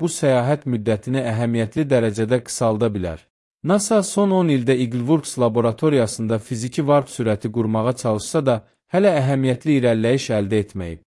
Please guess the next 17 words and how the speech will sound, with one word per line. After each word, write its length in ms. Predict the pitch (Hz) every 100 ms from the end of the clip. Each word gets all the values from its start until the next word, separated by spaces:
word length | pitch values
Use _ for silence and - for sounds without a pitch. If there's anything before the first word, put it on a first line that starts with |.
| _ -
Lakin 460 | 147 220 214 190 151
bu 80 | 180
yeni 300 | 156 151 147
konsepsiya 760 | 135 120 - 175 - 120 98
varp 220 | 123 170
sürəti 460 | - 139 120 110 139
ilə 200 | 120 104
bağlı 320 | 110 110 135
elmi 320 | 139 123 127
araşdırmaların 960 | 139 120 113 - 117 117 113 123 160 131
daha 260 | 127 175
real 340 | 156 143 135 113
bir 80 | 117
çərçivəyə 540 | - 113 95 110 113
oturmasına 680 | 117 107 113 107 104 - 120
kömək 380 | - 113 107
edir. 320 | 101 85 82